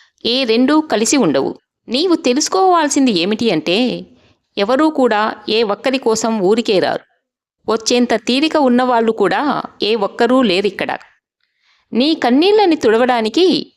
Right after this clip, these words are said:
వేరే ఏ చేతులు రావు, నువ్వే తుడుచుకోవాలి. వీలైనంత వరకు నీ కష్టాన్ని కన్నీళ్లకు తెలియనీయకు. ఒంటరితనంలో కూడా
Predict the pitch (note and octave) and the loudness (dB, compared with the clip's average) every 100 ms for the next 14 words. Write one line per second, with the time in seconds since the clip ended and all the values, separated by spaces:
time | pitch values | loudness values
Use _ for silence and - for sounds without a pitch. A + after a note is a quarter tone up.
0 | - F#3 A3+ B3 - - A3 A#3+ A#3 A#3 | -6 0 2 2 0 -2 -2 0 0 2
1 | A#3 A#3 C#3+ C3+ - - _ _ _ - | 2 2 2 -2 -6 -12 _ _ _ -4
2 | F#3+ G#3 C4 - F#3+ A#3+ - D3+ B2+ - | -2 0 0 0 0 0 0 0 -2 -6
3 | - _ _ _ _ G3 B3+ C#4+ C#4+ C#4+ | -12 _ _ _ _ -6 -4 0 0 0
4 | B3+ A3 F#3 G3+ F4 F#4+ - - G#3 C4 | 0 -2 -2 0 0 0 -6 -6 -4 -2
5 | G#3 G#3+ C4+ C#4+ A3+ A3 C4+ - _ _ | -4 -4 -2 -2 -2 -4 -6 -8 _ _
6 | _ A3 C4+ E4+ F4+ E4 D#4+ - G3+ A#3+ | _ -2 0 2 2 0 -2 -2 -2 -2
7 | G#3 D3+ - - - _ _ _ _ _ | 0 -2 -4 -14 -18 _ _ _ _ _
8 | _ F3 G3+ A#3+ B3 B3 A3 A3+ G#3+ G#3 | _ -6 -4 -2 -2 -2 -2 0 0 0
9 | F3+ F3+ B3+ - | 0 0 -2 -6